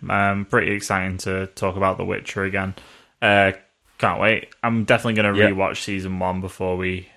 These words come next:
Speaker 1: um, sit down and
Speaker 2: I,
Speaker 1: watch
Speaker 2: I
Speaker 1: season
Speaker 2: need
Speaker 1: two.
Speaker 2: to. <laughs>
Speaker 1: Yeah.
Speaker 2: I need to, just to remember what the hell happened.
Speaker 1: Yeah,
Speaker 2: Um,
Speaker 1: I, we
Speaker 2: okay,
Speaker 1: spoke about
Speaker 2: keep it
Speaker 1: this not long ago, how it has that weird timeline jump, so I think watching it back again is probably gonna really help.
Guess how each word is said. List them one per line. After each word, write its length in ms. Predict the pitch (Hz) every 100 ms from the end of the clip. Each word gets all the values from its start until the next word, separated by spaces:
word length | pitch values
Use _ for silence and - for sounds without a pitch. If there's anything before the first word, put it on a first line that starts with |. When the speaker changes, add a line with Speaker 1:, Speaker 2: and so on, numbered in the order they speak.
| -
Speaker 1:
um, 460 | 92 90 92 92 92
sit 240 | - 92
down 200 | 92 92
and 100 | 90
Speaker 2:
I, 100 | 92
Speaker 1:
watch 120 | 92
Speaker 2:
I 180 | - 90 85
Speaker 1:
season 20 | 85
Speaker 2:
need 80 | 90
Speaker 1:
two. 180 | 90 87
Speaker 2:
to. 1300 | - - 113 156 151 160 147 156 139 190 170 156 104
<laughs> 0 |
Speaker 1:
Yeah. 200 | - 113
Speaker 2:
I 40 |
need 260 | 107 101 104
to, 160 | 110 101
just 220 | 110 -
to 80 | 107
remember 300 | 95 95 90
what 160 | 90 90
the 80 | 85
hell 200 | 82 85
happened. 480 | 82 - 90 90 - - -
Speaker 1:
Yeah, 380 | 113 110 98 92
Speaker 2:
Um, 80 | 92
Speaker 1:
I, 100 | 123
we 100 | 123 113
Speaker 2:
okay, 20 |
Speaker 1:
spoke 300 | 120 131 147
about 180 | 147 127
Speaker 2:
keep 40 | 117
it 40 |
Speaker 1:
this 100 | 107
not 200 | 117 95
long 260 | 101 107 104
ago, 280 | 98 95 92
how 160 | 98
it 80 | 92
has 220 | 92 98
that 220 | - 92 95
weird 360 | 95 92 92
timeline 720 | - 101 92 92 92 90 90
jump, 400 | 87 92 90 -
so 360 | - 98 92 90 -
I 100 | 101
think 300 | - 98 95
watching 380 | 98 - - 92
it 220 | 87 92
back 260 | 95 -
again 440 | 101 90 98 90 90
is 160 | 87
probably 500 | - - 95 87 90
gonna 220 | 82 85 87
really 340 | 90 87 90
help. 340 | 90 90 -